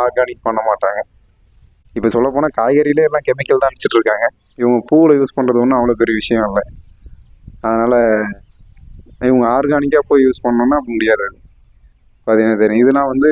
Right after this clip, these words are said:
இன்னும் ஒரு நாலு நாள்ல எல்லாமே பூ வைக்கிற மாதிரி மொக்கு day by day அப்படியே இருந்துட்டே இருக்கும்.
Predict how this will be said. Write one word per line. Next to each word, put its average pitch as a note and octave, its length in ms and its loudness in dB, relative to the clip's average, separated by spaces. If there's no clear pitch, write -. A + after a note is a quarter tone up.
இன்னும் B2+ 240 0
ஒரு A#2 80 0
நாலு B2+ 240 0
நாள்ல C3 180 -4
எல்லாமே B2 320 -4
பூ B2 160 -6
வைக்கிற G#2 320 0
மாதிரி G#2 160 -8
மொக்கு A#2+ 260 -2
day B2+ 160 4
by C3 140 4
day C3+ 140 4
அப்படியே A#2 220 0
இருந்துட்டே A2 360 -2
இருக்கும். - 260 -6